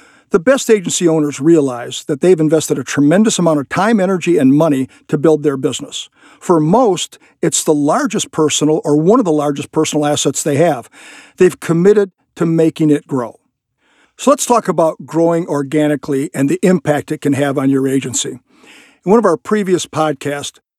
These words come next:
I challenged my readers to stop losing millions, and it was certainly one of the ones that got the greatest response. At that time, I mentioned that for every hundred and twenty-five thousand dollars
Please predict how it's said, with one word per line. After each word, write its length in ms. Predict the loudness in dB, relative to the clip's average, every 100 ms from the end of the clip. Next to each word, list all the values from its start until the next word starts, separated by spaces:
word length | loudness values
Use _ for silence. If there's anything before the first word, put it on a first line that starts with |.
| _
I 160 | -2 -2
challenged 640 | -2 2 4 4 2 2
my 120 | 2
readers 440 | 2 4 4 2 0
to 100 | -2
stop 460 | 0 0 0 -2
losing 440 | 0 0 2 4 4
millions, 560 | 4 0 -8 -14 -18 -20 _ _
and 80 | -2
it 40 | 0
was 120 | 2
certainly 300 | 2 2 2
one 240 | 2 2
of 40 | 2
the 60 |
ones 220 | 2 2
that 160 | 0 -2
got 180 | -4 -4
the 80 | -4
greatest 420 | 0 0 0 -4
response. 640 | -6 -4 -4 -4 -10 -12 -14 _ _ _ _
At 180 | -4 0
that 220 | 0 0
time, 320 | -4 -2 0 2
I 100 | 2
mentioned 480 | 0 0 0 0
that 160 | 0 0
for 140 | -4 0
every 280 | 0 2
hundred 260 | 2 0 0
and 80 | -2
twenty-five 560 | -2 -2 0 0 0
thousand 420 | 0 0 0 0 -2
dollars 460 | -2 -6 -8 -12